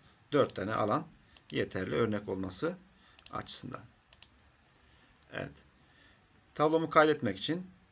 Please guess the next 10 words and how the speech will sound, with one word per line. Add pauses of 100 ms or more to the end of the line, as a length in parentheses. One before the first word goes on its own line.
(520)
üstte
update (200)
butonuna
tıklayalım. (880)
Bizi (840)
karşılayan
menüden (1120)
update (300)
database
diyelim.